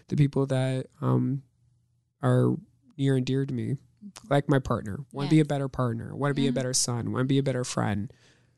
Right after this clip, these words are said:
Speaker 1: And how can I do that? I gotta be happier for me.
Speaker 2: Mm-hmm.
Speaker 1: And if I'm not, then I'm kinda just wasting their time in the back. Okay, he's a negative Nancy.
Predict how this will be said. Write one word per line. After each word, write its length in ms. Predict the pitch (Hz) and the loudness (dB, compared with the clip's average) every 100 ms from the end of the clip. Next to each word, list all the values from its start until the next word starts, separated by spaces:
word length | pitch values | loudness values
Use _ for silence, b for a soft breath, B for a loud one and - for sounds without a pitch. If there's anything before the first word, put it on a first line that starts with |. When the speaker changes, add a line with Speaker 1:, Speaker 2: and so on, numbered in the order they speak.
| b | b
Speaker 1:
And 100 | - | 2
how 120 | 139 123 | 4 4
can 140 | 131 | 2
I 40 | 127 | -2
do 120 | 135 | -2
that? 200 | 151 156 | 0 0
I 80 | 135 | -2
gotta 200 | 131 123 | -2 -2
be 120 | 120 | -2
happier 680 | 135 110 - 127 131 131 131 | -2 -2 0 0 0 0 -4
for 140 | - 127 | -2 2
me. 360 | 160 196 - | 2 0 -6
Speaker 2:
Mm-hmm. 320 | 214 202 196 226 - _ _ _ - | -12 -4 0 0 -2 _ _ _ -2
Speaker 1:
And 420 | 127 131 123 117 | 2 2 2 -2
if 180 | - 131 | -2 0
I'm 160 | 120 123 | 0 2
not, 460 | 165 185 120 117 - _ _ _ _ _ _ _ _ _ _ _ - | 2 2 2 -2 -6 _ _ _ _ _ _ _ _ _ _ _ 0
then 120 | 110 | 2
I'm 140 | 110 | 2
kinda 280 | - 147 156 | 0 0 2
just 420 | 131 120 - - - _ _ _ _ - | 2 0 0 -2 -12 _ _ _ _ -2
wasting 380 | 120 131 127 117 | 4 6 4 2
their 200 | 131 190 | 4 4
time 320 | 190 127 120 | 4 -2 0
in 80 | 123 | -2
the 80 | 123 | -2
back. 240 | 117 110 | -2 -2
Okay, 380 | - 127 92 92 135 | -2 -2 -2 -2 -6
he's 220 | 143 160 | -4 0
a 40 | |
negative 340 | 160 143 135 127 | 2 2 0 -2
Nancy. 500 | 113 113 - 120 | -2 0 2 2